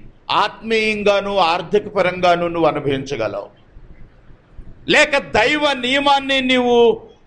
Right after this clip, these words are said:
పాటించగలిగినటువంటి వ్యక్తి అవుతావు. ఆయనకు లోబడాలి, అన్ని విషయాల్లో భర్తకు స్త్రీ లోబడాల.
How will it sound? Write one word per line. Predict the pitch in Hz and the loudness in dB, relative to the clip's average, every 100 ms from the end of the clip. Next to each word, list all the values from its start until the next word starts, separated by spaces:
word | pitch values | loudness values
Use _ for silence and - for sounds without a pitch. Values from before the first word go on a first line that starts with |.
| - | 0
పాటించగలిగినటువంటి | 190 277 294 302 302 269 269 254 240 233 226 214 196 | 2 2 0 -4 -4 2 2 0 -4 -2 -2 -2 0
వ్యక్తి | 190 190 175 | 0 -2 0
అవుతావు. | 151 139 120 98 82 - _ _ _ - - _ _ - | 2 0 -4 -8 -10 -20 _ _ _ -20 -20 _ _ -4
ఆయనకు | 202 277 320 311 262 | 2 4 2 2 0
లోబడాలి, | 220 240 294 277 247 190 | 4 6 6 4 2 2
అన్ని | 214 247 247 240 | -2 -4 -4 -2
విషయాల్లో | 226 - 247 247 226 220 | -2 -2 2 2 2 0
భర్తకు | 170 175 - 208 - 180 | 0 -2 -2 -10 -6 -8
స్త్రీ | 175 - 165 170 | -8 -4 2 2
లోబడాల. | 143 139 147 139 113 98 | 2 0 0 0 -2 -6